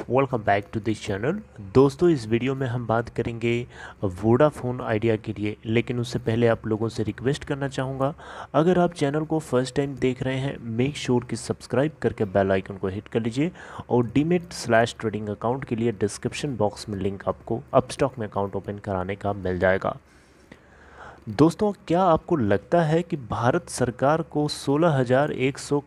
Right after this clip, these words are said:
करोड़ रुपए के इक्विटी कन्वर्जन के बाद इस कंपनी का स्टॉक प्राइस ट्वेंटी रुपीज के लेवल को क्रॉस कर सकता है? आप लोगों में से कितने लोग ऐसे हैं जिनको लगता है कि ऐसा हो सकता है? कमेंट बॉक्स में हिंट जरूर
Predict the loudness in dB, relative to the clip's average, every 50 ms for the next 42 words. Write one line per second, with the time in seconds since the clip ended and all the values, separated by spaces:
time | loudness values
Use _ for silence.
0 | -2 0 0 2 2 2 2 0 0 -2 -2 -2 0 0 0 0 -2 -4 -6 -6
1 | -4 -4 -4 -4 -2 -2 -4 -2 -2 -4 -2 -2 -2 -2 2 2 2 2 2 0
2 | -2 -2 -8 -14 -16 -2 0 0 0 4 6 6 6 6 4 2 -4 -12 -16 -8
3 | _ -6 -6 -6 -10 -12 -10 -4 -4 -4 -4 -2 -4 -4 -4 -2 0 0 0 0
4 | -2 -4 -4 -4 -4 -4 -6 -2 2 2 2 2 -2 -6 -12 -12 -4 -2 -2 0
5 | -2 -4 -2 0 0 0 0 -2 -2 -2 -4 -4 -4 -4 -4 -2 0 2 2 2
6 | 2 2 0 0 -2 -4 -6 -6 -6 -4 2 2 2 2 2 -2 -2 -2 -2 -2
7 | -4 -8 -12 -4 -2 -2 -2 -2 -4 -10 -20 -20 -20 -20 -20 -18 -18 -4 2 4
8 | 4 4 4 2 -2 -2 -2 -2 -4 -4 -4 -4 -6 -6 -4 -4 -4 -2 -2 -2
9 | -2 0 0 0 0 2 2 2 2 2 0 0 0 0 0 -2 -4 -2 -2 0
10 | 0 2 4 4 2 2 2 4 6 6 6 6 4 0 -4 -2 0 2 2 2
11 | 2 2 2 0 0 0 -2 -4 -4 -2 -4 -6 -6 -2 0 2 2 2 0 -4
12 | -2 -2 0 0 0 -4 -4 -6 -8 0 2 2 2 2 0 -6 -8 -6 -6 -6
13 | -6 -10 -14 -20 -20 -20 -12 -2 0 0 0 0 -4 -10 -12 -12 -12 -2 0 2
14 | 2 4 2 0